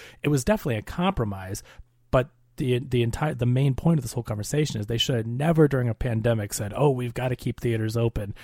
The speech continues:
because it just, it was never going to work. But the sad thing is, is that they used this movie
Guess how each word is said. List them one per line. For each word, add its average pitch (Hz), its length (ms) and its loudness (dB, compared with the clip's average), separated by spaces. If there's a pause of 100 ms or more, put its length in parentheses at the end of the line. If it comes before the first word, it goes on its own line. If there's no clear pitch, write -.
(200)
because 120 600 4
it 123 140 -2
just, - 240 -4
it 156 60 4
was 131 180 4
never 139 220 0
going 120 240 -2
to 107 80 -4
work. 139 460 0 (420)
But 123 220 4 (200)
the - 120 0
sad 131 500 0
thing 120 200 0
is, 143 420 0
is 107 120 -6
that 117 160 -4
they 113 100 -6
used 113 460 -4
this 147 240 0
movie 127 680 0